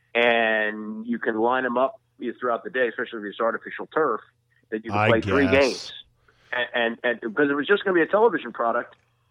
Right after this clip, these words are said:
Speaker 1: do that. But, yeah, if you want the student body, which I, I don't know how you're gonna do that, but maybe you can, or you can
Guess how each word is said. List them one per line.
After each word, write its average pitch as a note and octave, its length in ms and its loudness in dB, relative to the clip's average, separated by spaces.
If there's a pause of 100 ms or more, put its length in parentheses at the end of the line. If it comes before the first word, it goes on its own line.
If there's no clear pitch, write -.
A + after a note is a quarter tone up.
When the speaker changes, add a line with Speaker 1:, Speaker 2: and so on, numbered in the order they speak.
(120)
Speaker 1:
do D#3 220 0
that. F#3 280 0 (380)
But, C3+ 240 0
yeah, G#3 200 0
if G#2+ 100 -10
you C#3 100 -6
want D#3 220 -6
the C3+ 60 -14 (100)
student C3+ 320 -8
body, C#3 400 -2
which A2 220 -6 (120)
I, G#2 100 -6 (120)
I G#2+ 120 -6
don't A2 200 -8
know G#2 100 -4
how G#2 100 -4
you're F#2+ 200 -6
gonna F2+ 160 -8
do A2+ 240 -8
that, F#2+ 280 -4 (120)
but F#2 220 -2
maybe G2 220 -4
you G2 100 -8 (100)
can, F#2 160 -2
or G#2+ 40 0
you G2 100 -4 (140)
can - 20 -18